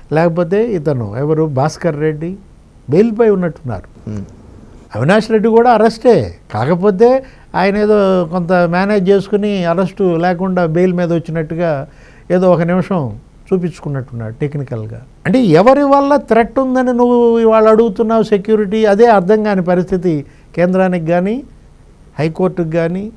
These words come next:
Speaker 1: ఇప్పుడు హైకోర్టు రేపొద్దున ఇరవై ఆరుకే ఏదో వేసినట్టుంది వాయిదా. ఒకవేళ కేంద్రం ఇచ్చింది, రాష్ట్ర ప్రభుత్వం ఇచ్చింది, అది నమ్మి ఇవాళ హైకోర్టు అవసరం లేదనుకో, మళ్ళా సుప్రీంకోర్టుకి వెళ్తాడు. <laughs> ఇవాళ జగన్మోహన్ రెడ్డి ఇవాళ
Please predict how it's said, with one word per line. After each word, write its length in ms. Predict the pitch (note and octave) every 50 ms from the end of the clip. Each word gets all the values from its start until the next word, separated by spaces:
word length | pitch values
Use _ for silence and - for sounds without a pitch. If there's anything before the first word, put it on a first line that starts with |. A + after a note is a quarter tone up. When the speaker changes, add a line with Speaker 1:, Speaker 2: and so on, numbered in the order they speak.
| - - - - - -
Speaker 1:
ఇప్పుడు 200 | - G#2+ F#2+ F#2
హైకోర్టు 500 | G2 A#2 B2+ C3 F3+ G3+ G#3 F3 A3 A3
రేపొద్దున 480 | G#3 G3+ G3 F3 F3+ F#3+ F3+ G3+ G#3
ఇరవై 380 | G#3 F#3+ F#3 F3+ G3 G#3 G3+ G3
ఆరుకే 340 | G3 G3 G3+ G3+ F#3+ F#3 G#3
ఏదో 200 | G#3 G3+ F#3+ G3
వేసినట్టుంది 640 | G3 G3 G3+ G3 - G3+ G3 F3 - F3+ E3 D#3+
వాయిదా. 460 | D3+ D3+ D#3 E3+ F3 E3+ D3+ B2+ F#2 D#2+ - - - - - - - -
ఒకవేళ 520 | G#2+ A#2 A#2+ E3 E3 F3 F#3+ G#3 G#3+ G#3+ G#3+ G#3 G3+ G#3 G#3 G#3 G#3+ - - - - - - - -
కేంద్రం 440 | F#3+ G#3+ A3+ A3 G#3+ A3 A3 A3 A3
ఇచ్చింది, 580 | A3 G3+ G3+ - G#3 G#3+ G#3 G#3 G#3 A3 A3
రాష్ట్ర 300 | G#3 G3 G3 G3+ F3+ A3+
ప్రభుత్వం 460 | G#3 F3+ G#3 G#3 G3 G#3 - - G#3
ఇచ్చింది, 560 | G#3 G3+ F#3 - - G#3 G#3 G#3 G3+ G#3+ A3 A3
అది 220 | F#3+ F#3 F#3 G3+
నమ్మి 320 | F#3 F#3+ G3 G3+ G3+ G#3+
ఇవాళ 380 | G#3+ G#3 G#3 G3 G3 G3 G3 G3
హైకోర్టు 680 | F3 F3 F#3+ F#3 - G3+ G#3+ F3+ - - G3+ G3 F#3+ F#3+ - - - - -
అవసరం 340 | D3+ F3 F#3 - A3+ G#3 G#3
లేదనుకో, 600 | G#3+ G#3+ G3+ F#3+ G3 F#3+ F#3+ F#3+ F3+ E3 E3+ E3
మళ్ళా 260 | D3 D3 C#3+ D3 D#3
సుప్రీంకోర్టుకి 600 | D#3+ E3+ E3+ C#3+ E3+ F#3+ F3+ F3 F#3 F3+ E3+ D#3+
వెళ్తాడు. 300 | E3 D#3 D3+ E3 D#3 D3+ D#3+ - - - - - -
<laughs> 80 | - D3 - - D3 - - F3+ - - - - F3+ - - - - - - - - E3 A#2+ B2 - D#3+ D#3+ E3+ F#3+ - - - - - -
ఇవాళ 340 | C#3+ D3 D#3+ E3 D#3+ D#3+ D#3
జగన్మోహన్ 760 | C#3 C3 D3 D3+ E3 F#3 F#3 F#3 F#3 F3+ D#3 F3 F3 E3+ E3
రెడ్డి 240 | E3+ E3+ D#3+ E3+ G#3
ఇవాళ 640 | A3 G3+ F3 E3 E3 E3 D#3+ D#3+ E3 D3+ C3+ C3